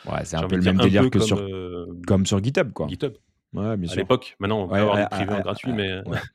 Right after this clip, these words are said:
Speaker 1: c'est vrai.
Speaker 2: <laughs> Bon. Voilà, donc, euh, Hugging Face, super plateforme qui vous permet quand même de, bah, de faire des choses super intéressantes,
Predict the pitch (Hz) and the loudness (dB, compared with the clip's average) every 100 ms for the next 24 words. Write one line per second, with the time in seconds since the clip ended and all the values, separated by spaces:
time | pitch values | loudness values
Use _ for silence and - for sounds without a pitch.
0 | - - 82 76 _ _ _ _ _ - | -16 -8 -6 -6 _ _ _ _ _ -20
1 | _ _ _ _ _ _ - - 113 - | _ _ _ _ _ _ 4 6 6 2
2 | - - - - - - - - - - | -6 -14 -18 -18 -20 -20 -18 -18 -20 -20
3 | - - _ 101 101 104 107 107 113 107 | -20 -20 _ 4 4 4 -2 -2 -2 0
4 | 107 110 113 131 123 147 143 - 127 139 | 0 -2 0 0 2 0 0 -6 -4 -2
5 | 123 107 127 127 - 104 98 104 117 - | -2 -2 -2 -4 -4 -8 -6 -4 -4 -2
6 | 113 113 95 92 90 90 90 90 92 98 | -2 -2 -2 0 -2 -4 -4 -8 -12 -8
7 | 101 101 98 98 90 82 113 113 101 123 | -6 -4 -4 -6 -8 -6 -2 -2 -4 -10
8 | - - 113 98 90 - 107 - - | -10 -6 -4 -4 -8 -8 -10 -12 -20